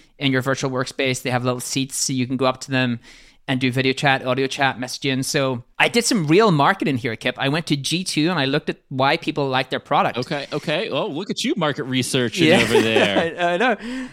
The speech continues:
Speaker 2: Oh, you, you're really fully baking these ideas more than half baking them.
Speaker 1: I went a bit crazy. So if a company solves this, because the future is remote, they are gonna be multiple billion dollar company.
Speaker 2: <laughs>
Speaker 1: And I'll give you the word.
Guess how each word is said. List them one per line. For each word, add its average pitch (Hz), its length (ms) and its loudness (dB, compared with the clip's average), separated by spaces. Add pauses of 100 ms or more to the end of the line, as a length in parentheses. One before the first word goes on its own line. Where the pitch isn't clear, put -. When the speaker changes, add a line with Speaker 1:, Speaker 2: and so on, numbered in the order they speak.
Speaker 2:
Oh, 339 160 0
you, 269 260 2
you're 392 240 -2
really 269 180 2
fully 262 280 -2
baking 160 340 0
these 135 160 -2
ideas 120 420 0
more 123 160 -2
than 113 120 -4
half 139 260 0
baking 117 300 -4
them. 95 340 -8 (180)
Speaker 1:
I 143 120 0
went 170 160 0
a - 20 -6
bit 131 160 -6
crazy. 117 400 -8 (300)
So 170 420 2 (320)
if 143 140 0
a 139 100 0 (240)
company 240 320 0
solves 180 400 0
this, - 400 -4 (160)
because 160 220 -4
the 156 60 -6
future 170 340 -2
is 156 240 -2
remote, 143 460 -2 (120)
they 151 120 2
are 165 80 0
gonna 160 160 -2
be 139 360 -2
multiple 151 540 -2
billion 135 400 -2
dollar 123 200 0
company. 95 420 -12 (280)
Speaker 2:
<laughs> - 0 - (1000)
Speaker 1:
And 147 120 2
I'll 131 80 4
give 156 140 -2
you 147 60 0
the 131 80 0
word. 104 240 -4